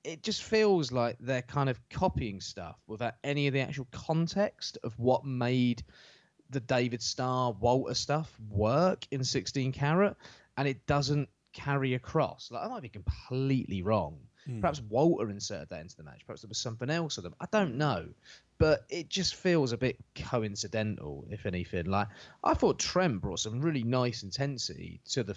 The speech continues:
Speaker 1: to the match, if anything. And I thought Trent looked really up for it. Like, it felt like a big match to him.
Speaker 2: Hmm.
Speaker 1: But I'll be honest, I couldn't invest in this match because they showed this build-up package.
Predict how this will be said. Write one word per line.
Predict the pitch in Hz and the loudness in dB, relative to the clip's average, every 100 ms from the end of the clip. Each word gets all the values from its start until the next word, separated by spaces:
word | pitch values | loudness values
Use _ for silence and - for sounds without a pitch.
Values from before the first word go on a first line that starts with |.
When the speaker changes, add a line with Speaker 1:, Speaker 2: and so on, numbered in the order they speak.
| - | -8
Speaker 1:
to | - | -6
the | 101 | -4
match, | 95 127 85 - - - - - - - | 0 -2 -2 -10 -12 -12 -12 -20 -14 -10
if | 107 | -4
anything. | 110 95 - 92 | -2 -4 -4 -4
And | 98 | -2
I | |
thought | 110 160 | 0 0
Trent | - - 156 135 | 2 0 0 0
looked | 110 117 143 - | -4 2 2 2
really | 143 143 151 | 0 2 2
up | - | 0
for | - 196 | -4 -4
it. | 196 - | -4 -6
Like, | 120 104 | -6 -6
it | |
felt | - 139 | -2 -2
like | 127 123 | 0 -4
a | 110 _ | -8 _
big | - 120 117 | 0 0 0
match | 131 - - | -2 -4 -6
to | 139 | -2
him. | 160 180 - - | -2 -2 -10 0
Speaker 2:
Hmm. | 120 98 | 2 2
Speaker 1:
But | 92 165 156 - _ _ _ | 4 4 4 -2 _ _ _
I'll | 190 208 | -4 0
be | 156 | 2
honest, | 170 101 - - _ | 2 0 -10 -18 _
I | 170 | -8
couldn't | - 226 196 | -6 -4 -2
invest | 135 131 123 - | 0 0 0 -2
in | |
this | 101 - | -6 0
match | 147 90 - - | 2 0 -4 -12
because | 117 113 | -8 -4
they | 165 170 | 0 2
showed | 202 | 0
this | 170 127 | -4 -4
build-up | - 160 147 90 - | 2 4 4 -2 -6
package. | 85 80 - - | -8 -8 -16 -18